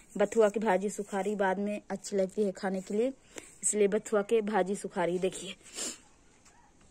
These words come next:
बथुआ की भाजी सुखारी, उधर मेरा चूल्हा है, उधर सीढ़ी है। मेरे गांव का आप लोग नज़ारा देख सकते हैं, खेती हरी भरी, कैसे लगते हैं, कमेंट में बताना आप लोग ज़रूर। देखिए, पतंग बच्चे उड़ा रहे हैं।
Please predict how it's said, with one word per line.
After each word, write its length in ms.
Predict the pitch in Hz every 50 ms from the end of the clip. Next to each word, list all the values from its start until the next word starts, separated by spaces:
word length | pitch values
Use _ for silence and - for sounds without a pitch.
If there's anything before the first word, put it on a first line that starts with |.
| _ - - - -
बथुआ 280 | 208 214 202 - 233 214
की 80 | 220
भाजी 280 | 214 247 240 214 196 208
सुखारी, 440 | - 226 220 240 214 220 233 226 - - -
उधर 220 | 208 196 247 214
मेरा 240 | 208 214 208 196 208
चूल्हा 440 | 208 - - 240 233 220 233 240 220
है, 260 | 233 233 220 226 226 - - - - - - - - _ _ _ _ _ -
उधर 160 | 202 214 214
सीढ़ी 420 | 220 - 240 233 220 214 220 226
है। 200 | 220 214 220 226 214 - - - - -
मेरे 240 | 202 190 196 202 196
गांव 180 | 185 196 196 196
का 140 | - 202 208
आप 160 | 202 - 202
लोग 220 | 196 190 196 190
नज़ारा 320 | 180 175 185 180 170 185 185
देख 180 | 170 180 170
सकते 280 | - 190 170 - - 185
हैं, 100 | 190 190
खेती 400 | - - 202 185 - 196 196 196
हरी 300 | 175 208 190 190 196 202
भरी, 340 | 175 208 185 180 185 185 185 - - - - - - - - -
कैसे 240 | 208 208 196 - 220
लगते 280 | 208 196 - - 185 180
हैं, 180 | 175 175 180 - -
कमेंट 300 | 214 196 208 208 208 -
में 140 | 226 220 214
बताना 360 | 208 208 - 220 208 214 214
आप 120 | 214 202 208
लोग 180 | 208 202 208
ज़रूर। 340 | 190 196 196 196 196 190 170 - - - - - - - - - - - 196
देखिए, 340 | 208 202 - - 214 190 185 -
पतंग 300 | 214 - 208 208 226 208
बच्चे 300 | 202 214 - - - 208
उड़ा 280 | 196 190 196 190 185
रहे 160 | 185 185 185 180
हैं। 100 | 190